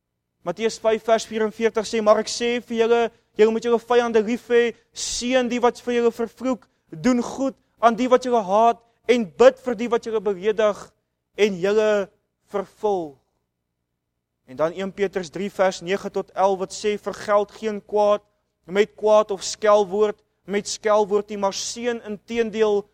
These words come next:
omdat julle weet dat julle hiertoe geroep is, sodat julle seën kan beerwe. Want wie die lewe wil lief hê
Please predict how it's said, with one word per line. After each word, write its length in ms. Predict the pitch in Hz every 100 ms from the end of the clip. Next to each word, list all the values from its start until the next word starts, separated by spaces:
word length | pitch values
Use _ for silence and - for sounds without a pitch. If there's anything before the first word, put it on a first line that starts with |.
| _ -
omdat 280 | 202 214
julle 200 | 220 214
weet 280 | 170 180 233
dat 160 | 226 214
julle 120 | 214
hiertoe 420 | 180 208 240 240
geroep 400 | - 196 196 190
is, 320 | 190 185 - _ _ _
sodat 220 | - 196
julle 160 | 202 202
seën 420 | - - 233 226
kan 180 | 214 190
beerwe. 640 | 185 165 170 160 160 156 - _ _ _ _
Want 240 | - 170 156
wie 140 | 214
die 140 | 214 196
lewe 320 | 196 220 214
wil 140 | 202
lief 260 | 185 214 -
hê 260 | 226 220